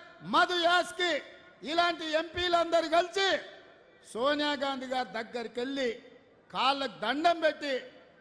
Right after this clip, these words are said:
"అమ్మా, మా పిల్లలు చచ్చిపోతుండ్రు, మేం గ్రామాలకు పోలేము,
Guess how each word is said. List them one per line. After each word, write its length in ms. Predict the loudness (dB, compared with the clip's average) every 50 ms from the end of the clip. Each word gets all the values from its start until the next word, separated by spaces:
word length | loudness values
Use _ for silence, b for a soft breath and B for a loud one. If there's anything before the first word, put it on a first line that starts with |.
| _ _ _ -8
"అమ్మా, 420 | -6 -2 2 4 4 4 4 2 -2 -8 -18 -20 -20 -20 -20 -20 _ -20 -20 -20 -20 _ -12
మా 200 | -4 0 2 2
పిల్లలు 380 | 2 2 -2 2 4 2 2 4
చచ్చిపోతుండ్రు, 800 | 0 -2 -2 -4 -4 -2 -2 -2 -2 -4 -4 0 0 0 0 -2 -6 -18 -20 -20 -20 -20 -20 _ _ _ _ -16 -8
మేం 320 | -2 0 0 0 0 -2 0
గ్రామాలకు 480 | 2 2 2 4 2 2 2 2 0
పోలేము, 520 | 0 2 2 2 4 4 2 2 0 -4